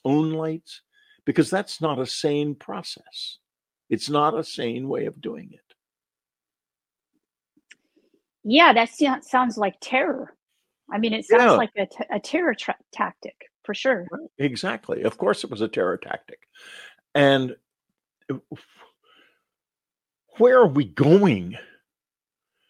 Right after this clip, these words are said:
Speaker 1: Diana? Because I, when I read your book, I thought to myself, "This is a, this is a book about a, a deep, profound attempt to engage with something that we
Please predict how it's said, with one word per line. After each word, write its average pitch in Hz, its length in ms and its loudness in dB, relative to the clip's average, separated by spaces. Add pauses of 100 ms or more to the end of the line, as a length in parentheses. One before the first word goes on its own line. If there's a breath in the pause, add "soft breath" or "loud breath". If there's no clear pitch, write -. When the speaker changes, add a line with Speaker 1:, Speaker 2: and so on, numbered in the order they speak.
(140)
Speaker 1:
Diana? 117 720 2 (840)
Because 147 580 6
I, 156 160 2 (120)
when 151 120 2
I 175 120 6
read 175 320 4
your 151 100 4
book, 196 260 -2
I 160 80 2
thought 190 280 0
to 170 60 -6
myself, 131 480 2 (460 soft breath)
"This 180 240 10
is 147 140 2
a, 139 160 2 (140)
this 170 280 4
is 131 120 -4
a 123 60 -2
book 175 260 0
about 151 400 0 (280)
a, - 80 0 (160)
a 143 100 2
deep, 147 520 -4 (140)
profound 190 680 -4
attempt - 580 -4
to 131 140 -8
engage 147 560 -2
with 117 100 -12
something 120 560 -6 (1040)
that - 160 0
we 175 220 -2